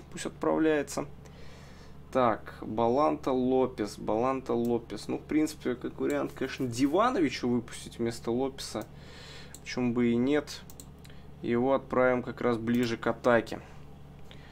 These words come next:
А, более атакующий стиль. Ну, тут, э, и так все по максимуму. Еще выше линия защиты. Ну,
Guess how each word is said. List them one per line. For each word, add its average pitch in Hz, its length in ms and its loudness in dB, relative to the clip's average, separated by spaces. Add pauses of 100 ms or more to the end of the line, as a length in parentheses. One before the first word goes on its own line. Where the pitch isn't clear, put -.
(580)
А, 113 440 4
более 123 360 6
атакующий 127 600 2
стиль. 214 500 -2 (120)
Ну, 135 160 -2
тут, 120 200 -4 (140)
э, 120 220 6
и - 20 0
так 175 240 2
все - 200 -4
по 123 140 2
максимуму. 131 840 2 (800)
Еще - 380 4
выше 135 300 2
линия 123 280 4
защиты. 123 800 2
Ну, 143 220 0